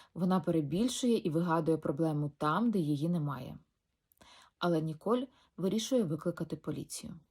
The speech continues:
Коли Кріс прибув додому, біля порогу вже стояли копи.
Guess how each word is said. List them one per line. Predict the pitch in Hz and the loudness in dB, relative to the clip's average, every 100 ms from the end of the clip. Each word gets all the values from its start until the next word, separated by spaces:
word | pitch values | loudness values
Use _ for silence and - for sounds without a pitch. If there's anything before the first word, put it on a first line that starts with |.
| _ | _
Коли | - 208 285 | 2 4 4
Кріс | - 240 240 | 4 2 2
прибув | - 185 170 208 | -2 -2 0 0
додому, | 160 156 160 214 285 233 | 2 0 2 2 2 2
біля | 165 175 | 2 2
порогу | 170 165 160 196 254 254 | 0 -2 2 2 0 -2
вже | 156 160 170 240 | -2 -2 0 -2
стояли | - - 165 147 135 156 | -8 -6 -6 -4 -4 -4
копи. | - 151 143 156 | -4 -4 -4 -6